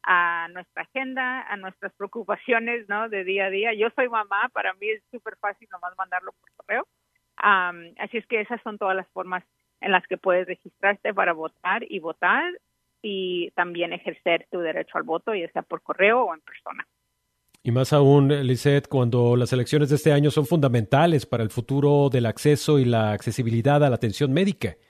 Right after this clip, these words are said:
Speaker 2: Por eso vale la pena aprovechar también estas alianzas que están ustedes construyendo con los centros de salud, con los registros del voto, ¿no es así?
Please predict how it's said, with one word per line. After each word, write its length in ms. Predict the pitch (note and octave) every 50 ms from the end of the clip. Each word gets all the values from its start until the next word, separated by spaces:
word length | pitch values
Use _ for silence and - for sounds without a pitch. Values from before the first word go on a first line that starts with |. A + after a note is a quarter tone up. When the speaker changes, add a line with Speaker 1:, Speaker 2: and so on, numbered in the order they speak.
| _ _ _ _ _ _ _ _ _ _
Speaker 2:
Por 120 | A#2+ A#2
eso 580 | B2+ A#2 - E3 D#3+ D#3 D#3+ D#3 D#3 D3+ D3 D3+
vale 220 | C3 C3 C#3 D3+
la 160 | D#3 D3 B2+ -
pena 420 | D3+ C#3 C3 C#3 C#3+ D3 C#3+ - - - - - _
aprovechar 640 | - - - A#2 A2+ A2+ G#2+ - - C#3+ D3+ D3+ -
también 380 | - A#2 G#2 G2+ B2+ C#3 C3
estas 260 | C3 - - B2 -
alianzas 440 | B2 A2+ A#2 C3+ C3+ B2+ - C3 A2
que 80 | - A2
están 280 | - - B2+ B2+ C3
ustedes 320 | C3+ B2+ A#2 - C#3 B2+ -
construyendo 720 | - C#3+ B2+ - D#3 D3 C#3 D#3+ D3+ C#3 B2 C3+ C#3 C#3+ - - - - - _ _
con 100 | - G2+
los 120 | F#2+ -
centros 260 | - B2 C3 D3 C#3
de 80 | B2+ C#3
salud, 400 | - D#3+ D3 D3+ D#3 D#3+ E3+ - - _ _ _ _ _ _ _ _
con 120 | - C3+
los 120 | C#3+ C#3+ C3
registros 420 | C3+ - - B2+ - - C3+ A#2
del 140 | B2 A#2 G#2+
voto, 400 | A2 D3+ D#3+ D#3 - A#2+ G2+ - _ _ _ _ _
¿no 80 | - A2
es 80 | G#2+
así? 240 | - G2 G#2 C3+ D#3